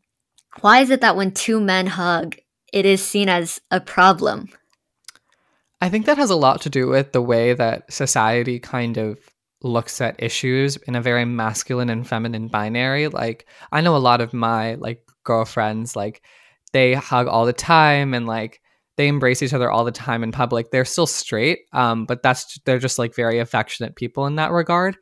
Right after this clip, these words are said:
Speaker 2: Um, and that's something that's kind of been reserved for feminine, like,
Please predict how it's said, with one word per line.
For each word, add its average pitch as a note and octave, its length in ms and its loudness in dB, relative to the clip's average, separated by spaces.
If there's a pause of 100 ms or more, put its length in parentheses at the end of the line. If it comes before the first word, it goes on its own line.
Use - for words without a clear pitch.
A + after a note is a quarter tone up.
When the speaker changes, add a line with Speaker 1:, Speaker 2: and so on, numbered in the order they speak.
(380)
Speaker 2:
Um, D#3 140 2
and E3 80 -2
that's F#3 180 0
something G#3+ 380 -2
that's F#3+ 220 -4
kind D3 280 -4
of C#3+ 240 -4 (280)
been D3 440 0
reserved C#3 520 2
for B2 640 0 (380)
feminine, B2+ 800 -2 (160)
like, B2+ 240 -4